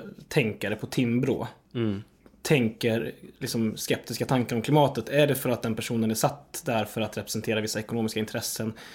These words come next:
Speaker 1: Eller är det, liksom, snarare en ideologisk positionering på en karta? Eh, det, det, det är svårt att veta där.
Speaker 2: Ja, det är svårt att veta. Precis, ja. Men jag, jag tänker att det finns,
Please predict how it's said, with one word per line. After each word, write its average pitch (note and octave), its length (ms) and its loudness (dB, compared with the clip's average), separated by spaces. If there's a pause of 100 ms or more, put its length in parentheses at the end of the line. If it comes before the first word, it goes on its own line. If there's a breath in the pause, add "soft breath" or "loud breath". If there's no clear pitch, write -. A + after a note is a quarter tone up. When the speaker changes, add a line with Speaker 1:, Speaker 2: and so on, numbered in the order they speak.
(160 loud breath)
Speaker 1:
Eller A#2 240 4
är A2+ 120 4
det, A2+ 60 2
liksom, A2+ 240 0
snarare A2+ 520 2
en A2 140 2
ideologisk G#2+ 540 0
positionering A2 720 0
på - 100 -8
en A2 60 -6
karta? - 480 -4 (720 soft breath)
Eh, A#2 120 0
det, C3+ 200 6
det, C3+ 240 4
det C3+ 100 4
är - 20 6
svårt C#3+ 360 4
att C#3 60 4
veta C#3 220 6
där. B2 120 6
Speaker 2:
Ja, B2+ 200 10
det C3+ 60 8
är C3+ 40 6
svårt C#3 280 4
att C3+ 80 6
veta. A#2 440 4
Precis, B2 520 4
ja. G#2 180 0
Men A#2+ 140 6
jag, B2 140 6
jag C#3 160 6
tänker D3 400 6
att C3 120 4
det C#3 80 0
finns, B2 440 2